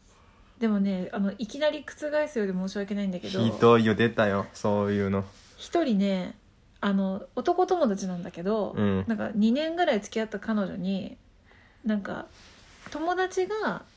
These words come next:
Speaker 1: あるバーで、あの、
Speaker 2: いや、その、
Speaker 1: プロポーズをして、
Speaker 2: え、
Speaker 1: あ、
Speaker 2: そ-、そ-、そもそも、
Speaker 1: ごめん。
Speaker 2: お-、
Speaker 1: 私の
Speaker 2: 男。
Speaker 1: 男友達A君が、
Speaker 2: はい、男友達。
Speaker 1: 二年付き合っ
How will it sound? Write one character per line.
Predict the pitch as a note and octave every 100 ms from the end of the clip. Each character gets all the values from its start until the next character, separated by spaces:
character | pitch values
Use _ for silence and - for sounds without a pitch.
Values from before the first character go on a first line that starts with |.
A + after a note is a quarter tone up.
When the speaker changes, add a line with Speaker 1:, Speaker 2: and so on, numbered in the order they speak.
| _ -
Speaker 1:
あ | C#4
る | A#3 G3+
バ | A#3+ A3+ F3
ー |
で、 | A3 A#3 F#3+ - - _ _ _ - - - _ -
あ | -
の、 | F#3+ F#3+ F3+ _ _ D#3
Speaker 2:
い |
や、 | C3+
そ | A#3+
の、 | -
Speaker 1:
プ |
ロ | C4+ B3
ポ |
ー |
ズ | G#3 F#3
を | F3+
し | - -
て、 | C4+ -
Speaker 2:
え、 |
Speaker 1:
あ、 | B2+ -
Speaker 2:
そ-、 | -
そ-、 | -
そ | -
も |
そ | G#3+
も、 | D#3+ - - -
Speaker 1:
ご | B3+
め | B2+
ん。 |
Speaker 2:
お-、 | -
Speaker 1:
私 |
の | -
Speaker 2:
男。 | F#4+ F4+ A#3 - -
Speaker 1:
男 | - A#3 D4 D#4
友 | D#4+ B3
達 | G#3+ G#3
A | A#3 B3
君 | A3 G3+ F#3 F#3
が、 | C4 A#3
Speaker 2:
は | G#2+
い、 | G2+ - -
男 | - G#2+ -
友 | G#2 -
達。 | - -
Speaker 1:
二 |
年 |
付 |
き | A#3
合 |
っ | G#3+